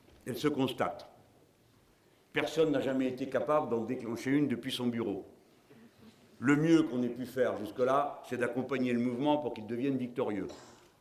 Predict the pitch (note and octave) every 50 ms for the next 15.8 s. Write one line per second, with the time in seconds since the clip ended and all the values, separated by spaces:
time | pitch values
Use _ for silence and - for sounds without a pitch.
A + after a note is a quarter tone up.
0 | _ _ _ _ _ _ _ _ _ _ _ _ _ _ _ - - - _ _
1 | _ _ _ - - C3 C3 C3 - C#3 C3+ C3 C3 D3 D3+ D3 C3+ B2 A#2 B2
2 | B2 B2 C#3+ C#3+ C#3+ B2 A2+ A2+ G#2+ G#2+ - G2 E2+ E2+ - - - - A#2+ A2+
3 | A#2+ B2 B2 A#2+ C#3+ C#3 C3 A#2 - - A2+ A2+ A#2 A2 G#2 A2+ C3+ C#3+ C3+ A2
4 | A2+ A#2 A#2 - C3 - G#2+ A2+ A2 G#2+ - - C3 C3 B2+ B2+ B2+ A#2+ A2+ A#2+
5 | C3+ D3 D3+ - - C3 C3+ A#2 - - G#2+ G#2+ - B2+ A#2+ A#2 A#2 A#2 A2+ A2
6 | A2 G#2+ G#2 - B2+ A#2+ A2 A#2 - - - - A2+ - - A2+ A#2 C3+ B2+ -
7 | - A#2+ A2+ G#2 G2+ - G#2 F2+ E2+ - - - - - _ _ _ _ _ B2+
8 | A#2 - - B2 A#2+ B2+ B2 A#2+ A#2 A#2 A#2 A#2 C3 B2+ B2+ B2+ B2+ - - -
9 | - D3 B2 A#2+ - B2+ A2+ G2+ G#2 F#2 D#2+ D2+ C#2+ - - - - _ _ _
10 | _ _ _ _ _ _ _ _ _ _ _ - A#2+ A#2+ C3+ C3 B2+ C#3+ C#3 C3
11 | B2+ B2+ A#2+ A#2 B2 A#2 A2+ A#2 A#2 G#2+ - A#2+ A#2 A2+ A#2 A#2+ - A#2 A#2 A#2
12 | A2 G#2+ G#2+ G#2 G#2 G2+ G#2 - C3+ C3+ C#3 C#3+ C#3 C#3 B2+ A#2 A2 A2+ B2+ A#2+
13 | A#2+ A#2+ A#2 - D3+ D3+ - C3 A2 - D#3+ D3+ D#3 D3+ C#3+ C#3+ - - C3+ B2+
14 | G#2+ A2 A2 A2 - A2+ - A#2+ A2+ A#2 A#2 B2 B2+ - - G#2 G#2+ G#2+ G#2+ A2
15 | A#2 A#2 - - A2+ A2 G#2+ G#2 A2 A2+ A2 A2 - G#2+ F2+ D#2+